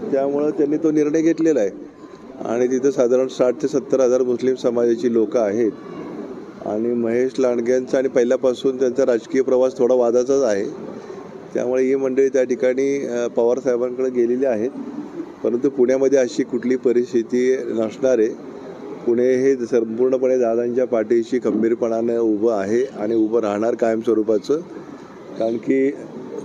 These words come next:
दादांनी सर्वसामान्य कार्यकर्त्याची जपणूक करण्याचं काम आपल्या आयुष्यामध्ये केलेलं आहे.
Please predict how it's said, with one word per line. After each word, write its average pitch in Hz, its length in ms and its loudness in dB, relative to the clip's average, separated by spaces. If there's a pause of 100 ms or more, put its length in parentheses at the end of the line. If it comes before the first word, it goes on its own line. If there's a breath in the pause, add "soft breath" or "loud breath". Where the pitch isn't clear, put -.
दादांनी 131 600 4
सर्वसामान्य 123 800 2
कार्यकर्त्याची 117 720 2
जपणूक 113 360 0
करण्याचं 113 380 0
काम 113 240 -2
आपल्या 110 220 2
आयुष्यामध्ये 104 540 0
केलेलं 101 400 0
आहे. 101 200 -4